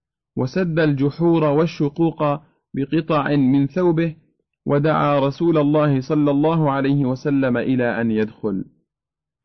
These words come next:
ولم يمض وقت طويل حتى نام رسول الله صلى الله عليه وسلم ورأسه على فخذ أبي بكر،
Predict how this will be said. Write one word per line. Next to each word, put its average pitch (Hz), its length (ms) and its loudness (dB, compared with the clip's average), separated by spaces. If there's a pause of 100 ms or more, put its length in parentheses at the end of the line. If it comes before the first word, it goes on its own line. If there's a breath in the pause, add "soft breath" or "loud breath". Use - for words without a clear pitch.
(140)
ولم 165 320 2
يمض 185 400 2
وقت 160 460 0
طويل 147 720 0 (460)
حتى 156 600 0
نام 160 360 2
رسول 143 460 0
الله 143 460 0
صلى 156 300 -2
الله 139 400 0
عليه 120 360 -2
وسلم 107 580 -2 (580)
ورأسه 165 720 0
على 147 320 2
فخذ 143 480 -2
أبي 131 320 0
بكر، 120 360 -6